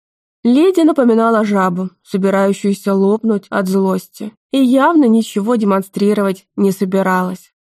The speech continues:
Принцесса Алирия, сидевшая рядом с ней, прикусила губку, чтобы не рассмеяться, и внимательно изучала соседку,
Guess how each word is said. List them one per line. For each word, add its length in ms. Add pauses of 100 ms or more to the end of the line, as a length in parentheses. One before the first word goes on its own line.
(320)
Принцесса 640
Алирия, 400
сидевшая 560
рядом 300
с 100
ней, 320 (140)
прикусила 540
губку, 560
чтобы 380
не 120
рассмеяться, 800 (180)
и 140
внимательно 680
изучала 480
соседку, 800